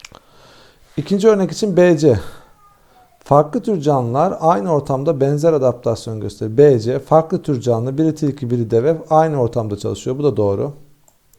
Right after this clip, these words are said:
Üçüncü örnek için A, C görseli kullanılabilir demiş. Üçüncü örneğe bakalım. Farklı tür canlılar farklı ortamlarda farklı adaptasyonlar gösterir. Farklı tür canlı,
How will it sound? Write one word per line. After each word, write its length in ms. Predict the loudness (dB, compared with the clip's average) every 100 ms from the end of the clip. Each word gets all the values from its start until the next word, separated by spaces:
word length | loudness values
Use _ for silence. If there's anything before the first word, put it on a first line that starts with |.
| _ _ _ _ _ _ -8
Üçüncü 320 | -6 -2 2
örnek 260 | 2 2 -2
için 160 | -4 0
A, 220 | 4 4
C 180 | 4 2
görseli 440 | 4 2 2 -2
kullanılabilir 580 | -2 -4 -4 -4 -4 -4
demiş. 220 | -6 -10
Üçüncü 420 | -12 -8 -4 -2
örneğe 320 | 0 0 -2 -2
bakalım. 440 | -2 -4 -4 -8 -14 -20 _ _ _ _ -20 -20 _ _ -20 _ _ _ _ -2
Farklı 380 | 2 2 0
tür 180 | -6 -4
canlılar 540 | 0 -2 0 -2 -4 -10
farklı 340 | 0 0 0 -2
ortamlarda 520 | -2 -2 -2 -4 -6
farklı 400 | -2 0 0 -2
adaptasyonlar 720 | 0 0 0 -4 -4 -8 -6
gösterir. 380 | -6 -8 -8 -10
Farklı 500 | -2 2 2 0 -4
tür 200 | -4 -4
canlı, 500 | -4 -4 -4 -8 -10